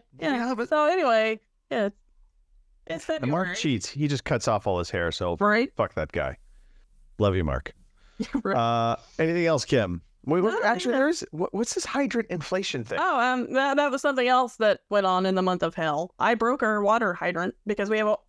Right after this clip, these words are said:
Speaker 1: outside water hydrant that we use to water the animals and that sort of thing. And it's, it's strange because people don't know what I'm talking about when I say a water hydrant. I didn't realize this was such a word, but this is a water hydrant.
Speaker 3: That, that's just like a white screen to us, Kim.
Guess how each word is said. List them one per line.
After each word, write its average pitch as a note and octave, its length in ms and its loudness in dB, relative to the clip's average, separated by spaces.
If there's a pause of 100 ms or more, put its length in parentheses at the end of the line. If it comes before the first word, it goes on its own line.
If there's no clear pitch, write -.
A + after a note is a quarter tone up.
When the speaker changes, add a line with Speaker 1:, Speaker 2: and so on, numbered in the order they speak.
Speaker 1:
outside C4 460 4
water A3 300 4
hydrant F3+ 320 0
that F#3 100 -2
we F#3+ 80 -2
use G3 160 -6
to G3+ 80 -6
water F#3 220 2
the F#3 80 0
animals F3 400 -2
and F3+ 80 0
that - 120 -4
sort F#3 160 -2
of E3+ 60 -4
thing. E3+ 160 -2 (500)
And D#4 140 2
it's, D4+ 140 0
it's D4 180 2
strange D4 400 0
because B3+ 200 0
people B3 280 0
don't A3+ 220 2
know A3+ 240 2
what G3 260 2
I'm F#3 100 2
talking G3 280 -2
about E3+ 180 0
when - 80 -2
I E3 80 -2
say F#3+ 180 -2
a F3 80 0
water D#3 220 -2
hydrant. E3 360 -2 (120)
I F3+ 120 2
didn't A3+ 220 2
realize F3+ 520 2
this - 180 -8
was E3+ 120 -4
such F3+ 120 -2
a F3+ 60 -2
word, E3+ 100 0
but A#3 120 0
this F#4 180 0
is D#4 100 2
a B3+ 160 0 (300)
water G3 240 2
hydrant. - 400 -6 (300)
Speaker 3:
That, F#2+ 200 2
that's F#2+ 280 0
just G2 200 -2
like F2+ 200 0
a F2+ 140 2 (580)
white G2 340 0
screen F#2 360 2
to D#2+ 120 2
us, C#2 160 0
Kim. C#2+ 320 -2